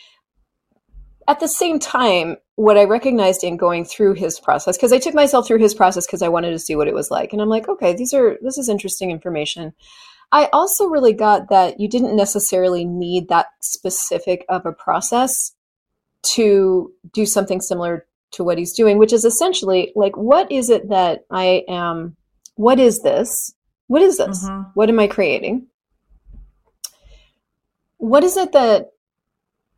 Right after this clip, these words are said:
Speaker 1: people need to know about this? Is it much?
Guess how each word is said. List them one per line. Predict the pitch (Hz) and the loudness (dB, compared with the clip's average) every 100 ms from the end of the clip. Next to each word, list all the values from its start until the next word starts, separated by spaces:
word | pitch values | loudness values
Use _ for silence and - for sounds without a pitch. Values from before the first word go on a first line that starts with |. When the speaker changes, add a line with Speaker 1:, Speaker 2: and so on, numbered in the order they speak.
| - | -16
Speaker 1:
people | - 220 220 214 208 196 | -6 -2 4 6 6 4
need | - 202 190 185 | -2 -2 -2 -4
to | 202 | -6
know | 185 180 | -2 0
about | 185 165 - | 0 -2 -2
this? | - 175 208 - - _ _ _ _ _ _ _ _ _ _ _ _ _ _ _ _ - | -4 -4 -4 -8 -12 _ _ _ _ _ _ _ _ _ _ _ _ _ _ _ _ 2
Is | 208 208 | 4 6
it | - | 4
much? | 202 202 175 240 - - | 4 2 2 2 -2 -4